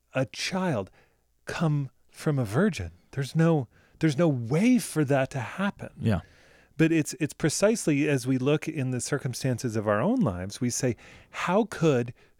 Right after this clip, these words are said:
Speaker 1: good possibly come
Speaker 2: From this.
Speaker 1: from this?"
Speaker 2: Hmm.
Speaker 1: And that's, that's where it
Speaker 2: That's a, hmm.
Speaker 1: and, and,
Speaker 2: Ooh.
Speaker 1: and so in a certain s-, in a
Speaker 2: Huh.
Speaker 1: certain way,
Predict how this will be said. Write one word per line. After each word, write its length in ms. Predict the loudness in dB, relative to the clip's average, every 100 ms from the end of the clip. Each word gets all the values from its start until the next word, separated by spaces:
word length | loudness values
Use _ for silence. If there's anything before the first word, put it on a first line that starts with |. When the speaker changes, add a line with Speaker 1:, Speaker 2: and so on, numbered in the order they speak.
| -8
Speaker 1:
good 460 | 2 4 4 2 -4 _ _ _ _ -10
possibly 720 | -4 0 0 2 0 -2 -4
come 420 | -4 -2 -2 -4 -8
Speaker 2:
From 340 | -6 -4 -4 -8
this. 340 | -8 -6 -6
Speaker 1:
from 300 | 0 0 0 -4 -10 -6
this?" 520 | -6 -6 -12 -14 -16 -10
Speaker 2:
Hmm. 520 | -6 -4 -4 -6 -8 -10 _ _ _ -2
Speaker 1:
And 120 | 2
that's, 200 | 2 0
that's 360 | 0 0 2
where 180 | 4 4
it 60 | 4 2
Speaker 2:
That's 200 | 2 0
a, 100 | -8 -12 -10
hmm. 340 | -2 0 -2 -8 -16 _ -4
Speaker 1:
and, 180 | -2 0 0
and, 160 | 4
Speaker 2:
Ooh. 240 | 6 6 0 -12 -4
Speaker 1:
and 140 | -4
so 140 | 0 2
in 100 | 2
a 40 |
certain 380 | 0 0 2 2
s-, 160 | 0 -2
in 300 | 0 0 2
a 40 |
Speaker 2:
Huh. 120 | 4
Speaker 1:
certain 300 | 4 4 4
way, 180 | 2 2